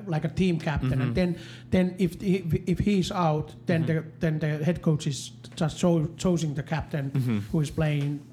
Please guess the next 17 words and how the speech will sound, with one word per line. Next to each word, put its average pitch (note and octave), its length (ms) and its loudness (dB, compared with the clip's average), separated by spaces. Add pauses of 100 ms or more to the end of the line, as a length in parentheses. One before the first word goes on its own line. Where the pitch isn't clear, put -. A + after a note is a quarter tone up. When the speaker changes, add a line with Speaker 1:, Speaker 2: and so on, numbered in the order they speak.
(180)
Speaker 1:
playing, D3 400 0 (240)
and D3+ 160 -2
then, D#3 220 -4 (180)
but, D#3+ 160 -2
but D#3 180 -4
in E3 140 2
Finland F3 400 2
and D3+ 180 -2
in D3+ 160 -4
ma-, E3 140 2
many E3 300 2
other E3 180 2
countries, D3 480 -4
they D3+ 160 0
have, D#3 280 2
like, C#3 260 -2
uh, C#3 140 -2